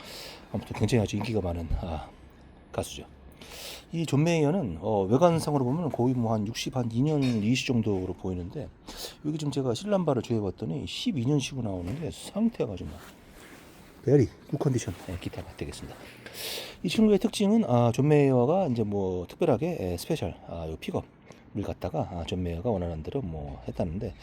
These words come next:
아무튼 톤은 뭐 거의 뭐 육십이 년하고 거의 비슷한 것 같습니다. 아무튼 올림픽 화이트 피니쉬가 돼 있고요. 아, 싱글 픽업 세 방, 파이브 스위치, 원볼륨, 투톤, 싱크로나이즈 브릿지, 로즈 지판이 돼 있네요. 이게 플랫도 아주 거의 아주 뭐 밑에 상태고요.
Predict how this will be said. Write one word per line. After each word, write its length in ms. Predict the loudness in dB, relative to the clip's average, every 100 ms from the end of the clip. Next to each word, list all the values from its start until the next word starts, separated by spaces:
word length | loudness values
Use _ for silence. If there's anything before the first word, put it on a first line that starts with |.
| -14 -10 -4
아무튼 220 | -4 -4
톤은 380 | 2 4 6 4
뭐 160 | 2
거의 280 | 2 2 2
뭐 200 | 4 2
육십이 480 | 0 -2 -6 -4 0
년하고 460 | 4 4 4 2 0
거의 180 | 0 -2
비슷한 320 | -2 -6 -8
것 60 | -8
같습니다. 320 | -12 -14 -16 -16 -14 -12
아무튼 220 | -8 0 2
올림픽 280 | 4 2
화이트 220 | -4 -6 -6
피니쉬가 360 | -2 -2 -4 -6
돼 80 | -6
있고요. 220 | -4 -4 -4
아, 100 | -8
싱글 220 | -4 -4
픽업 180 | -4 -4
세 140 | -2
방, 180 | 0 -2 -4 -14 -14 -8
파이브 180 | 0 0
스위치, 300 | 0 -4 0
원볼륨, 380 | 0 2 2 0
투톤, 360 | -4 -2 0 0
싱크로나이즈 440 | -2 0 0 0
브릿지, 320 | -4 -6 -4 0
로즈 280 | 2 4 2
지판이 760 | -2 -8 -10 -12 -16 -14 -6 0
돼 80 | 0
있네요. 200 | -2 -6 -10 -18 -16 -16 -16 -16 -8
이게 220 | -2 -2
플랫도 500 | -2 -4 -2 -2 -2
아주 100 | -2
거의 380 | -2 2 4 6
아주 240 | 4 4
뭐 100 | 2
밑에 240 | 0 0 0
상태고요. 460 | -2 -2 -4 -4